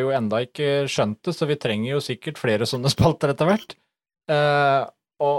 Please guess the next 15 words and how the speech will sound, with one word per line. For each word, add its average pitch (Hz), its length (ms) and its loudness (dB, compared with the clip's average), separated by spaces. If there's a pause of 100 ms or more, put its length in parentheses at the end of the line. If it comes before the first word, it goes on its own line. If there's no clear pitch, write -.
og 143 340 -6 (300)
vi 147 160 -4
må 135 300 2 (100)
på 160 80 0
en 139 160 0
måte 139 160 -4
bare 131 460 2 (180)
tenke 131 340 -4
på - 220 -2 (300)
omgivelsene. 120 760 0
Nå, 143 140 4 (340)
det 139 160 -4
var 139 160 6
liksom 135 240 0
derfor 123 240 0